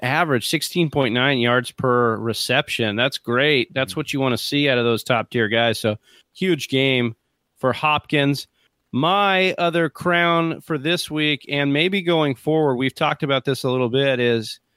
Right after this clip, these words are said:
Speaker 1: Jared Goff, man.
Speaker 2: Yeah.
Speaker 1: Jared Goff came out and balled out on that Thursday night, uh, last week.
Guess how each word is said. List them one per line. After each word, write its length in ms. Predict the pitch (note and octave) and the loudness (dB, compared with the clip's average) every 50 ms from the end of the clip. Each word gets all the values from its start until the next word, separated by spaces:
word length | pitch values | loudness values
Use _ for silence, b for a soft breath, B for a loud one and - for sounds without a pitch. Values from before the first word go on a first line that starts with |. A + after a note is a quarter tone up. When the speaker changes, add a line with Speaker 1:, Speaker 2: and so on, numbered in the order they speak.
| _ _ _ _ _ _ _ _ _ _ | _ _ _ _ _ _ _ _ _ _
Speaker 1:
Jared 340 | - - F3 A3+ B3+ F#3 C3 | -2 0 0 2 0 0 0
Goff, 480 | - B2+ A#2+ C#3 C3 G#2 - - - | 2 2 4 4 4 2 0 -4 -6
man. 300 | G#2+ G2+ G2 G2 G#2 G#2 | -4 -2 -2 -2 -2 -4
Speaker 2:
Yeah. 160 | F2+ F2+ F2+ F#2 | -6 -8 -8 -4
Speaker 1:
Jared 280 | D#3 F3+ G#3 A3+ F#3 | -2 -2 -2 -2 -2
Goff 300 | D3+ E3+ E3 E3 E3 - | -2 -2 0 0 -2 -2
came 300 | - - E3 D#3 D3+ D3 | -2 -2 0 0 0 0
out 240 | D3 D3 D3 C#3 F#2 | 0 0 0 0 0
and 180 | B2+ A#2 G#2 - | 0 -2 -2 -2
balled 420 | A#2+ A#2+ C3+ D3 D3+ D#3 C#3 C3+ - | -2 -2 0 0 0 -2 -2 -4 -4
out 280 | A#2+ A#2+ B2+ C#3 C#3+ C#3+ | -2 0 0 0 2 0
on 100 | C#3+ C#3 | 0 0
that 240 | C#3 C#3 C#3 B2+ - | 0 0 0 -2 -2
Thursday 420 | D#3 C#3+ C#3+ C#3 B2+ C3+ C#3 C#3 | -2 0 0 0 0 0 0 0
night, 380 | C#3 C#3 C#3 C#3 C#3+ C#3+ C#3+ - _ - - | 2 2 2 2 2 0 -2 -4 _ -8 -4
uh, 320 | C#3 C3 C3 B2+ B2+ B2+ | -2 0 2 2 2 0
last 340 | C3 C3+ C3+ C3+ C3 - - | 0 0 0 0 -2 -4 -4
week. 400 | D3+ D3 D3 C#3+ C#3 A#2+ _ | -2 -2 0 -2 -2 -4 _